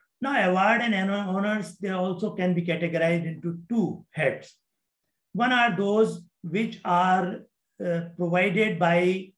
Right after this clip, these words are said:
the commercial agencies. There are so many commercial institutions who are now providing awards and honors to the scientists without undergoing their actual worth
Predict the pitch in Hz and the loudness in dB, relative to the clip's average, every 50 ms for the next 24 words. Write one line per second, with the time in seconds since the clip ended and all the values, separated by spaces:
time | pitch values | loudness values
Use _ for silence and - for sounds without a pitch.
0 | _ - 180 202 - 202 196 196 185 185 170 170 - 165 151 143 123 120 120 117 | _ -8 -6 -6 -6 -4 -4 -2 -2 -2 -2 -2 -2 -2 -2 -2 -6 -6 -10 -10
1 | 113 - - 113 - _ - - _ _ _ _ _ _ _ _ _ _ _ _ | -10 -12 -16 -20 -20 _ -20 -20 _ _ _ _ _ _ _ _ _ _ _ _
2 | _ _ _ _ _ - 170 208 214 226 220 214 175 - 254 277 277 269 247 233 | _ _ _ _ _ -4 0 0 2 4 2 2 0 -2 -4 -4 -4 -2 -4 -4
3 | 247 233 - - 180 180 190 180 170 - 214 208 202 185 170 170 - 170 170 175 | -4 -4 -4 0 0 0 0 0 -2 -4 -4 -2 -2 -2 -4 -4 -6 -6 -4 -4
4 | 175 165 170 - 156 135 127 123 117 - _ _ _ _ _ _ _ _ 180 196 | -4 -4 -4 -4 -4 -4 -6 -8 -12 -14 _ _ _ _ _ _ _ _ -2 0
5 | 214 220 220 202 170 165 156 165 185 202 233 - - 185 196 190 185 180 180 175 | 2 2 2 2 2 0 0 0 2 2 2 0 -2 -6 -4 0 0 0 0 0
6 | 180 180 180 170 160 147 143 135 135 135 143 143 151 156 151 - - 165 160 151 | -2 -2 0 0 -2 0 0 0 0 0 -2 -2 -6 -8 -10 -12 -8 -6 -6 -6
7 | 151 - - 143 143 139 143 143 156 180 190 180 - - _ _ _ _ _ _ | -6 -6 -6 -6 -6 -4 -4 -2 -2 -2 -2 -4 -10 -16 _ _ _ _ _ _
8 | _ 185 170 170 151 - 165 156 160 160 160 180 196 226 220 - - - _ _ | _ -2 -2 -2 -2 0 -2 -2 -2 -2 -4 -4 -4 -4 -4 -6 -14 -18 _ _
9 | _ _ 165 160 175 180 190 214 226 240 - 202 190 190 180 196 180 175 175 175 | _ _ -4 -2 0 2 4 2 2 0 0 -2 -2 -2 -2 -4 -4 -2 -2 0
10 | 175 175 175 180 185 196 208 208 196 - 165 170 170 170 170 175 170 - 160 160 | 0 0 0 0 -2 -2 -2 -6 -8 -10 -6 0 2 2 2 0 -2 -4 -4 -4
11 | 147 - - - 190 180 156 123 135 160 185 214 214 | -4 -6 -6 -4 -4 -2 -2 -2 -2 0 0 0 0